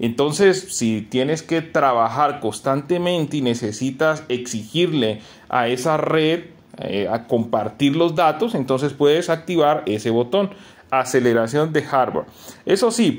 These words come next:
pueda de que al activarlo te va a gastar un poco más de batería, pero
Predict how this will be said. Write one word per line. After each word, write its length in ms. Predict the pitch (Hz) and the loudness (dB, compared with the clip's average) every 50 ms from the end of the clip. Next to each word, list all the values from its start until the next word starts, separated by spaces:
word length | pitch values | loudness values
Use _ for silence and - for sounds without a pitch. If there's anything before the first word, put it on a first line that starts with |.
| - - | -4 -6
pueda 260 | - 156 165 175 202 214 | 0 2 4 4 4 4
de 140 | 208 196 | 2 2
que 80 | - 160 | 2 2
al 100 | 131 123 | 2 2
activarlo 600 | - 151 - - 196 196 185 170 151 151 170 190 | 2 0 -2 0 2 4 4 4 2 2 0 -2
te 140 | 190 185 127 | 2 2 2
va 80 | 117 117 | 2 4
a 40 | 120 | 2
gastar 440 | 135 135 135 - 156 156 160 156 - | 0 -2 -2 0 0 0 0 0 0
un 200 | 123 135 131 123 | -2 -2 -2 0
poco 360 | - 151 143 139 151 147 139 | 0 0 0 2 2 0 0
más 600 | 135 135 143 147 156 185 180 - - 117 117 113 | 2 2 2 2 0 0 -4 -6 -12 -12 -6 0
de 200 | 127 139 147 156 | 2 2 4 2
batería, 760 | 151 147 143 143 143 139 - 156 147 156 151 143 120 104 - - | 0 0 0 -2 0 0 0 0 2 2 2 2 2 0 0 0
pero 340 | 160 170 175 185 196 208 | 2 2 4 4 2 2